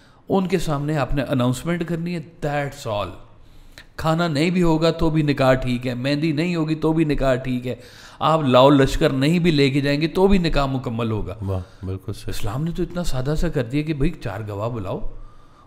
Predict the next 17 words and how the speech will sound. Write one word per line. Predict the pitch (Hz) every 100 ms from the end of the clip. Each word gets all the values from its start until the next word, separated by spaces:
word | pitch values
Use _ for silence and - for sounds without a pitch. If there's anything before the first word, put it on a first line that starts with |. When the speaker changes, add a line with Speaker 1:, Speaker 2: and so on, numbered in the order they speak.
| -
Speaker 1:
उनको | 131 110 107 95
सामने | - 98 107 101 98 117
इकरार | 113 107 104 131
करो। | 160 196 208 - - _ - _ _ _ _ -
कोई | 190 -
आय-, | 165 196 220 233 226
आयात | 160 175 180 185 208
भी | 233
नहीं | 220 214
है | 196 131 95 - -
फिक्स | - 185 175 - - - -
कि | 170
ये | 143 190
वाली | 233 214 208
आयात | 135 143 139 143 151 151
पढ़नी | 143 147 160
है, | 156 151 151 -